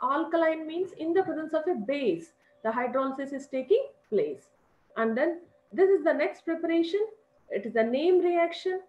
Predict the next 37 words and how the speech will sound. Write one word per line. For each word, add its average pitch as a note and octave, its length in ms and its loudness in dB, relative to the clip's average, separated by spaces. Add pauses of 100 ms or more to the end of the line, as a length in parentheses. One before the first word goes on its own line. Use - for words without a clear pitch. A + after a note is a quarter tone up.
(180)
I A3+ 80 -2
told D#4+ 320 4
you F4+ 160 6
to D4 60 0
write B3+ 300 -2
this D#4 340 2
in A3 120 -2
your A3+ 220 2
book C4+ 320 -2 (340)
where C#4 200 0
you D4 180 0
are A#3 100 2
writing A#3 340 0
all A#3+ 320 2
the C4+ 80 2
name G3+ 280 2
reactions. D#3+ 640 -8 (100)
Okay, A3+ 220 -4
Nana? C#4 260 -4 (480)
So G#3+ 320 0 (320)
Rosenmund's F#4 760 6 (180)
reduction. F#3+ 500 -4 (580)
See F#4+ 220 6
here, E4+ 460 4 (500)
you C4 120 -2
have C#4+ 200 0
to D#4 60 -4
remember C4+ 520 4
one A3+ 240 0
thing. G#4+ 200 0 (380)
By A#3 180 0
this F#4 260 2
method, E4 420 2
we B3 80 -4
can C4 200 -4
prepare D4 400 4
only D#4 440 2